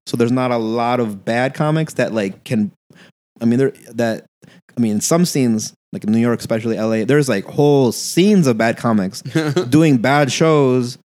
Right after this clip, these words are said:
Speaker 1: ba-, doing bad mics, and supporting each other. And it's, like, a whole, like, the scene
Speaker 2: It's
Speaker 1: of,
Speaker 2: like a whole
Speaker 1: like, you,
Speaker 2: ecosystem
Speaker 1: you go to New
Speaker 2: that's
Speaker 1: York, and you, I mean, you'll see a flyer, twenty comics. Like,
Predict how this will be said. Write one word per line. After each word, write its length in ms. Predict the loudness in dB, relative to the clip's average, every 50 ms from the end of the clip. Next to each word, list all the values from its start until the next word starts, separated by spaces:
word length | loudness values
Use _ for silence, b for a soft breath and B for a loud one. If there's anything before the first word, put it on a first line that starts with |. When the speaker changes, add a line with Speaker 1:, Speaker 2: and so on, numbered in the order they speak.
| _ _
Speaker 1:
ba-, 400 | -10 -6 -2 -2 -2 -2 -2 -6
doing 300 | 0 2 2 4 4 2
bad 220 | 2 2 2 2 2
mics, 540 | 2 2 2 2 0 0 -4 -6 -14 -14 -10 _
and 140 | -4 -4 -2
supporting 360 | -4 -2 0 2 2 4 2
each 180 | 0 0 2 2
other. 380 | 2 2 2 2 0 -2 -4 -8 _ _ _ _ _ _ _ _ _ -6
And 80 | -6
it's, 80 | -4 -4
like, 100 | -2 -4
a 60 | 0
whole, 320 | 0 2 2 2 2 0 -2
like, 240 | -4 -6 -6 -8 -14 -18 _ _ _ _
the 140 | -8 -6
scene 480 | -4 0 2 2 4 4 2 2 0 -4 -8 _
Speaker 2:
It's 80 | -8 -6
Speaker 1:
of, 40 | -6
Speaker 2:
like 100 | -6 -8
a 20 | -4
whole 140 | -4 -4 -2
Speaker 1:
like, 80 | -2 -2
you, 160 | -2 0 0
Speaker 2:
ecosystem 440 | 0 -2 -2 -4 -4 -6 -2 -2 0
Speaker 1:
you 40 | 2
go 140 | 4 4 4
to 60 | 4
New 60 | 4
Speaker 2:
that's 60 | 4
Speaker 1:
York, 220 | 4 4 2 2 0
and 100 | 0 -2
you, 160 | 0 0 2
I 40 | 2
mean, 140 | 2 4 2
you'll 80 | 2 2
see 100 | 2 0
a 40 |
flyer, 300 | 2 2 2 4 4 2
twenty 280 | 2 2 0 0 0 0
comics. 400 | -2 -2 -2 -2 -2 -4 -4 -4
Like, 180 | -4 -6 -6